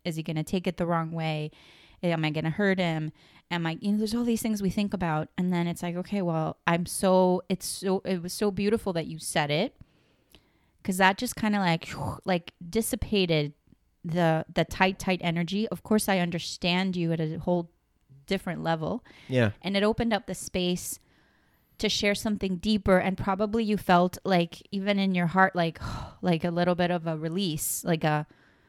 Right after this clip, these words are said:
Speaker 1: like a little val-, or in your heart or wherever, like a valve release, you know?
Speaker 2: Yeah.
Speaker 1: And then, you know, I shared part of my perspective just to,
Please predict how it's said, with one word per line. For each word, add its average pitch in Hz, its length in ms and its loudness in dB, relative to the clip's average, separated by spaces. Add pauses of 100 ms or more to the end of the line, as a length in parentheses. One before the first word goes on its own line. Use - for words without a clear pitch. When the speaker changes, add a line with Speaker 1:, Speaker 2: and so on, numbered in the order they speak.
(200)
Speaker 1:
like 175 140 0
a 175 60 6
little 196 240 6
val-, 175 260 4
or 202 100 6
in 202 80 0
your 202 100 2
heart 240 240 2
or 202 60 2
wherever, 160 520 -2 (340)
like 185 160 0
a 180 60 4
valve 180 380 4
release, 160 440 -8
you 175 100 0
know? 165 300 -2
Speaker 2:
Yeah. 127 360 4 (600)
Speaker 1:
And 196 200 -2
then, 180 300 0 (1160)
you 202 100 0
know, 180 220 0
I 180 80 2
shared 185 340 4
part 185 200 4
of 185 80 0
my 180 140 2
perspective 185 800 0
just - 280 0
to, 160 300 2